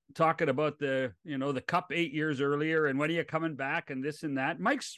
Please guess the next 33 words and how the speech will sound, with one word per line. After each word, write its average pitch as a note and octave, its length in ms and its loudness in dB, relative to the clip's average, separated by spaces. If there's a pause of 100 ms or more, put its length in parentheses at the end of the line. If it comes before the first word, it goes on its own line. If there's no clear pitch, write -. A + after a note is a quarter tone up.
working F3+ 340 0
for F3+ 140 -2
N G3+ 120 0
B A#3 160 -2
C C#4 300 -4
for F3+ 140 -8
the F3+ 100 -4
Olympics. C4 460 -6 (840)
Uh, C3+ 160 2 (240)
<laughs> - 800 -2
uh, E3 380 6
and, F3 320 4
and F3 180 2
then F3+ 180 2
on F3 200 4
the, E3+ 200 4
the D3+ 100 0
final B3 380 0
night G3 260 -2
of E3+ 140 0
the, D3+ 320 2
of D3 140 -6
the D3 100 -4
seminar D3 720 -4 (720)
at C3+ 160 2
a, C#3 320 4
a C3 40 0
Brazilian F3 840 4
restaurant C3 760 -2
in C3+ 140 -4
Salt D#3+ 320 4
Lake C#3 220 2
City, A#2 420 -4